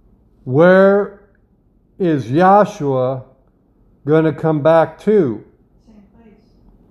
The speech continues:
Speaker 1: And yet, it says that his feet shall stand in that day on the Mount of Olives.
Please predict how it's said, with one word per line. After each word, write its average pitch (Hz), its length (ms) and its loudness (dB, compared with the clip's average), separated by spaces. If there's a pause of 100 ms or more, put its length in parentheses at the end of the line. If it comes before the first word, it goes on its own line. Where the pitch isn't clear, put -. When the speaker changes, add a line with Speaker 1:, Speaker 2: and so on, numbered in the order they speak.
(1040)
Speaker 1:
And 135 200 0
yet, 190 680 2 (540)
it 139 180 -8
says 185 720 0 (1700)
that 156 680 0 (1040)
his 214 360 4
feet 226 600 -4 (1600)
shall 175 300 0
stand 214 420 2
in 220 140 0
that 202 260 0
day 190 260 0
on 175 200 0
the 170 80 -2
Mount 175 340 -2
of 160 140 -6
Olives. 151 680 -6